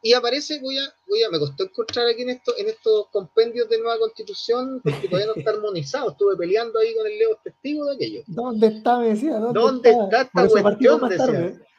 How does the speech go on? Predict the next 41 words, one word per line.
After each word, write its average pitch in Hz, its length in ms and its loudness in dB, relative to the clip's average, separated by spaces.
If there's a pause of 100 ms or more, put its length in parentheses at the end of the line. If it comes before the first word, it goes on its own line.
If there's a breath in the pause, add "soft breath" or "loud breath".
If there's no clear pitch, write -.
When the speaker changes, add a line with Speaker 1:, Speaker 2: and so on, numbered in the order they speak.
Speaker 2:
Por 185 120 0
eso 185 100 2
partimos 208 320 4
más 226 80 2
Speaker 1:
Claro. - 20 -4
Speaker 2:
tarde 233 200 4
el 247 60 0
programa. 247 600 0 (100)
<laughs> - 100 -18
Speaker 1:
¿Dónde 233 540 -2
está 196 380 -4
esta 254 280 -4
cuestión? 190 460 -4
Y 131 140 -10
más 147 260 -6
desordenado, 127 640 -6
pero 160 160 0
ya, 160 200 0
bueno, 131 260 -2 (280)
no 156 140 -6
queremos, 175 400 -4
no 165 100 -4
queremos 180 340 -4
echarle 175 1080 -6
leña 170 260 -6
al 156 100 -4
fuego. 113 380 -8 (420 soft breath)
Pero 185 140 2
básicamente, 294 800 -4 (1040)
cosas 294 320 -6
tan 277 180 -6
básicas 285 380 -6
como 247 200 -6
lo 220 80 0
siguiente, 113 540 -8
todavía 139 220 -2
me 170 80 -10
cuesta, 190 260 -10 (100)
me 170 120 -12
cuesta 190 220 -10
encontrarlo. - 440 -16